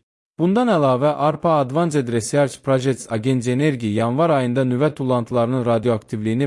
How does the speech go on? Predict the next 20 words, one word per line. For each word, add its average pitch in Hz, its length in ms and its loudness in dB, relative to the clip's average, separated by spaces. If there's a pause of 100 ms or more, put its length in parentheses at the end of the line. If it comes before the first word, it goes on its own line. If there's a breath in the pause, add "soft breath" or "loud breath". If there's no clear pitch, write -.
və 120 80 2
miqdarını 123 480 0
azaltmaq 127 560 -2
üçün 135 200 -4
transmutasiya 139 760 -2
texnologiyaları 123 760 0
inkişaf 117 420 -2
etdirən 113 440 -4
on 160 280 0
bir 135 120 0
qrupa 117 360 -2
qırx 147 220 -2
milyon 127 380 0
dollar 113 280 2
ayırmağa 107 500 0
başlamışdır. 92 720 -8 (340)
Bu 208 120 2
maliyyələşdirmə 156 840 2 (120)
Biden 156 260 2
administrasiyası 143 880 -2